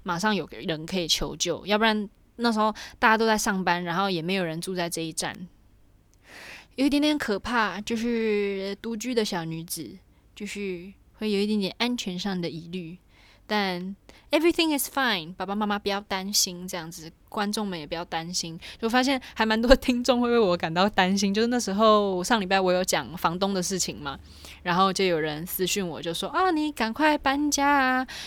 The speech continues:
因为那个房东看起来就是在欺负你。”这样，就说：“啊，没关系，没关系，就是都有各种不同的原因，然后这一次的话，就大家也不要担心。”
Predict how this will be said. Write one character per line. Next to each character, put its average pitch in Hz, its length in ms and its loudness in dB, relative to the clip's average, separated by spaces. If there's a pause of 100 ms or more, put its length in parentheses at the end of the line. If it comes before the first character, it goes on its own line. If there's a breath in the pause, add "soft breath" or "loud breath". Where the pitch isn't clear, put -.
(120)
因 269 120 -4
为 277 260 2 (200 loud breath)
那 269 100 0
个 247 80 2
房 233 240 0
东 262 140 0
看 302 180 2
起 285 80 -2
来 247 80 0
就 240 80 -2
是 262 100 -2
在 262 140 0
欺 254 260 4
负 247 280 -6
你。” 160 180 -8
这 185 80 -4
样， 175 140 -6
就 196 40 -10
说 202 140 -6
：“啊， 170 180 -10
没 175 140 -12
关 220 180 -2
系， 240 140 -6
没 202 80 -6
关 202 160 -4
系， 208 140 -8
就 196 100 -4
是 185 340 -2 (460 loud breath)
都 277 300 6
有 226 200 4
各 240 160 2
种 190 160 0
不 208 140 -8
同 185 160 -2
的 175 100 -4
原 170 320 -2
因， 175 280 -4
然 160 180 -4
后 175 460 -2
这 214 100 -4
一 214 80 0
次 214 240 -4
的 180 140 -2
话， 180 360 0
就 175 220 -6
大 226 80 -4
家 285 160 2
也 240 100 0
不 - 80 -4
要 220 80 0
担 247 160 -2
心。” 285 280 -4